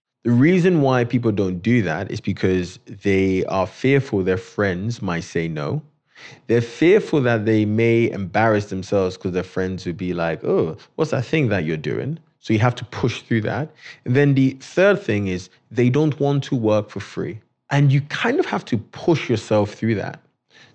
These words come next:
The first ever campaign that we did at Fanbytes was three hundred pounds.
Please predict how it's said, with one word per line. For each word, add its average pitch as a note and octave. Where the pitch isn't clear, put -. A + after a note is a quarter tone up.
The C3+
first F#3+
ever D#3+
campaign B2
that G2+
we G2
did F#2+
at E2
Fanbytes G#2+
was E2+
three -
hundred G2
pounds. -